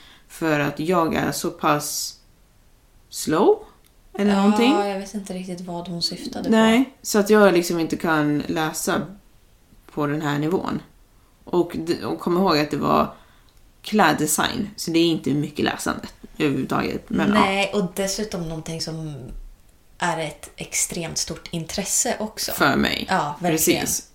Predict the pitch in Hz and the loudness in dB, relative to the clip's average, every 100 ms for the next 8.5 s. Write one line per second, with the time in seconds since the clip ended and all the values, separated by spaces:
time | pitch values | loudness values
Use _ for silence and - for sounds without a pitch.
0 | - - 175 196 190 135 135 131 127 135 | -16 -10 0 4 4 2 0 0 2 0
1 | 143 - - - - - 202 - 156 151 | -2 -6 -8 -8 -6 -6 -10 -6 0 2
2 | 139 - 160 147 143 143 143 143 - - | 2 0 2 2 2 -2 -2 -4 -4 -2
3 | - - 202 - - - _ 330 - - | -2 -2 -6 -18 -20 -20 _ -20 -20 -20
4 | - - _ - 170 170 180 170 165 - | -20 -20 _ -8 -6 -4 -4 -4 -6 -6
5 | 151 143 - 147 156 - 160 160 151 147 | -4 -4 -4 -4 -4 -4 -4 -2 -2 -2
6 | 151 151 - _ _ _ - _ - - | -4 -6 -12 _ _ _ -20 _ -20 -20
7 | - _ _ _ _ - _ 180 151 - | -20 _ _ _ _ -20 _ -2 -2 -2
8 | - - - - | -6 -8 -8 -8